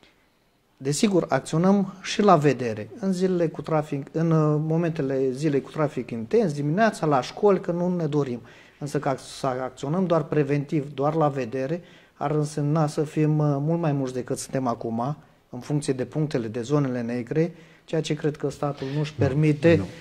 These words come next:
Speaker 1: sau nu
Speaker 2: nu.
Speaker 1: vom ajunge niciodată la
Speaker 2: Dumneavoastră
Speaker 1: idealul
Speaker 2: știți
Speaker 1: acesta.
Speaker 2: ce am vrut eu să spun și nu mă refer la chesti-, la lucrurile astea, unde, într-adevăr, neaco-, deci, eh, intrarea în intersecții, neacordarea de prioritate, nu stai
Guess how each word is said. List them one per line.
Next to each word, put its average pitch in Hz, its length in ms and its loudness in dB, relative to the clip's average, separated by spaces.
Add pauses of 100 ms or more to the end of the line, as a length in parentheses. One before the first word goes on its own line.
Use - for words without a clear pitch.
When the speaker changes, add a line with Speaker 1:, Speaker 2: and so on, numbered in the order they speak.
Speaker 1:
sau 156 200 2
nu 165 60 4
Speaker 2:
nu. 165 60 4
Speaker 1:
vom 160 180 4
ajunge 151 360 4
niciodată 151 540 2
la 139 100 2
Speaker 2:
Dumneavoastră 139 400 6
Speaker 1:
idealul 139 280 6
Speaker 2:
știți 135 100 4
Speaker 1:
acesta. 123 240 2
Speaker 2:
ce 117 60 4
am 113 60 4
vrut 113 200 2
eu 113 140 6
să 104 180 -2
spun 143 320 2
și 135 360 4 (200)
nu 127 160 4
mă 156 160 10
refer 127 440 4
la 113 360 2 (320)
chesti-, - 360 -2 (160)
la 104 160 4
lucrurile 110 400 2
astea, 107 420 0
unde, 139 240 4
într-adevăr, 147 640 2
neaco-, 120 640 2
deci, 107 280 0 (380)
eh, 113 300 0
intrarea 123 360 4
în 123 80 2
intersecții, 120 640 0
neacordarea 117 600 2
de 117 100 2
prioritate, 113 880 2 (280)
nu 165 140 4
stai 120 500 4